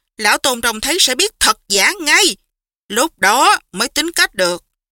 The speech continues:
Sư phụ yên tâm đi. Nhất định hôm nay á, họ sẽ đến mời sư phụ và dồn chúng con ra ngoài thành. Sư phụ cứ nhận lời, đừng sợ. Chỉ trong chớp mắt con sẽ tới,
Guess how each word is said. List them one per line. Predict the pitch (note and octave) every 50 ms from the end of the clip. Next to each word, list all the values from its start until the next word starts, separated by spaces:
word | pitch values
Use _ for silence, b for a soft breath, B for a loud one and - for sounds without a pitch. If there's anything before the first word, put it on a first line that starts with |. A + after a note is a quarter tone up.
| _ _ _ _ _ _ _ -
Sư | - - - D4
phụ | - - G3 G3+ B3+ C4+ -
yên | - C#4 D4+ D4+ D#4
tâm | C#4 D4+ D4 D4+ E4 E4
đi. | D#4 E4 F4 - - _ _ _ _ _ _
Nhất | - D#4+ G#4+ - -
định | A3 G3+ G#3+
hôm | C#4 D#4 D4 D4 C#4+
nay | C#4+ C#4+ C#4+ C#4+ D4 D4 D4 D#4 D#4+
á, | E4+ F4 E4 - _ _ _ _ _ _ -
họ | G3 G3 G#3 A3
sẽ | - A#3+ B3+
đến | A#3+ - E4 G4 G#4+
mời | E4+ A#3 G3+ F#3+ F#3+ F#3 F#3 F3+ F#3+
sư | - - C4+ C4
phụ | - - G3 F3+ F#3+ G3 G#3+ B3+ B3 A3+ _ _ _ _ _ _
và | - G#3 G#3 G#3 G3+ G3+ - - _
dồn | G3 G3 G3+ G3+ G3 G3 F#3+ F#3 F#3
chúng | - - D4+ E4+
con | - C#4 B3
ra | A#3 A#3 A3
ngoài | G#3+ G3+ F3+ E3+
thành. | E3 - - F#3 F3 E3+ E3 E3 _ _ _ _ _ _
Sư | - - A#3+
phụ | B3 - G3+ F#3
cứ | - C#4+ D#4+
nhận | E4 C#4+ G3 E3+ G3
lời, | G3+ G3+ G3 F#3+ F#3 F#3 - _ _
đừng | - A3 A3 G#3 G3+
sợ. | - - G3+ F3+ F3+ G3 A3+ A4+ - _ _ _ _ _ _
Chỉ | - - A3
trong | - A3+ F#3 F#3
chớp | - B3+ C#4+ - -
mắt | D4+ D4+ F#4 - _ _ _
con | - G3+ F#3+ F#3
sẽ | - - D#3+ G#3
tới, | - B3+ B3 C4+ E4 G4+